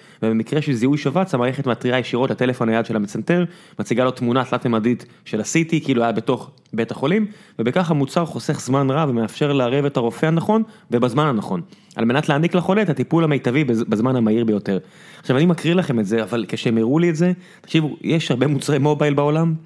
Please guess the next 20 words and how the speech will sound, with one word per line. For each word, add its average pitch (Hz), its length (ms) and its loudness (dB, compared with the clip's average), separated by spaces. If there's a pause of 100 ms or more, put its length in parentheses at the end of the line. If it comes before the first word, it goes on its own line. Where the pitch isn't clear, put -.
(580)
ויש 143 200 2
את - 60 -6
המוצר 127 380 2
הזה 127 320 0 (200)
שעושה - 960 -2
שינוי 147 540 0 (240)
עצום. 110 600 0 (760)
אין 196 140 4
שינוי 160 220 2
גדול 131 260 2
יותר 113 200 -2
שהוא 113 300 -2
יכול 117 160 0
לעשות 117 300 -2
ב-, 110 40 2
אצל 110 420 -2
החיים 117 280 -2
של 123 80 -2
המשתמשים 117 440 0
שלו. 143 240 0